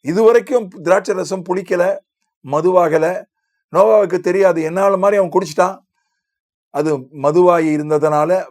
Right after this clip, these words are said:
போதை வந்ததனால தன்னறிவு இல்லாமல் வஸ்திரம் விலகி கடந்தான். இதுதான்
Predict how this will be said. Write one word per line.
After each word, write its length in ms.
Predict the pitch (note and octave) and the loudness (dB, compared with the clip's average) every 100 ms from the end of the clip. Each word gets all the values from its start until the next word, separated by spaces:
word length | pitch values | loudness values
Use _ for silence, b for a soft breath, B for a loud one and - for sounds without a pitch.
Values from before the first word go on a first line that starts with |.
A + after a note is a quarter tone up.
| C3 | -6
போதை 340 | C3+ D#3+ E3 | 0 2 2
வந்ததனால 580 | C#3+ C#3+ D3 C#3+ D3 E3+ | -2 -2 -2 -2 -4 -4
தன்னறிவு 460 | F#3 C#4 F3 F3 D#3+ | -4 -2 0 0 -2
இல்லாமல் 520 | D#3 E3 E3 E3+ - | -2 -2 -2 -8 -10
வஸ்திரம் 360 | - C3+ G3 E3+ | -12 -8 -6 -4
விலகி 260 | D3+ D3+ D#3 | -4 -4 -4
கடந்தான். 420 | C#3+ A#2+ A2+ _ _ _ _ _ _ _ _ _ _ _ _ _ _ _ _ _ _ _ _ | -4 -6 -16 _ _ _ _ _ _ _ _ _ _ _ _ _ _ _ _ _ _ _ _
இதுதான் 580 | B2+ D3 E3 F#3 G#3 | -8 -2 2 2 2